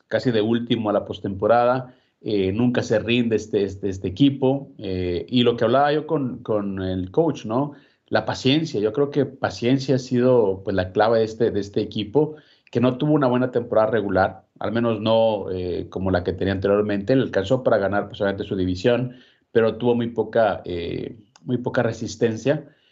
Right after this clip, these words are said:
Y, pues, eh, yo creo que sí, eh, es un buen resumen de, de lo que pasó, mucha paciencia, eh, mucha enjundia, mucha, mu-, mucha,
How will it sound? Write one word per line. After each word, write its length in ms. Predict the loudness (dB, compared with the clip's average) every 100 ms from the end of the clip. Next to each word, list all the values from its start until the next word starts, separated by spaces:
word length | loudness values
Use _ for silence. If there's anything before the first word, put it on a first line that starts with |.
| _ _ _
Y, 560 | 4 6 6 4 2 0
pues, 680 | 0 4 6 6 2 0
eh, 220 | 0 2 2
yo 120 | 2
creo 180 | 2 2
que 160 | -2
sí, 320 | 0 -2 -2 -4
eh, 320 | 0 0 0
es 500 | 2 2 2 -4 -10
un 400 | -10 -8 0 4
buen 160 | 4 4
resumen 480 | 2 0 0 0 0
de, 140 | 0
de 160 | 0 -2
lo 120 | -2
que 120 | -2
pasó, 460 | -2 0 2 2 0
mucha 240 | -4 -2
paciencia, 680 | -2 -2 0 0 2 0 0 -6 _ _ _ _
eh, 580 | -2 0 2 2 2 0
mucha 380 | -2 -2 0 2
enjundia, 560 | 0 2 2 4 2 0
mucha, 800 | -4 -10 -12 -2 2 2 2 0
mu-, 220 | -4 -10
mucha, 600 | -10 -4 2 2 2 -2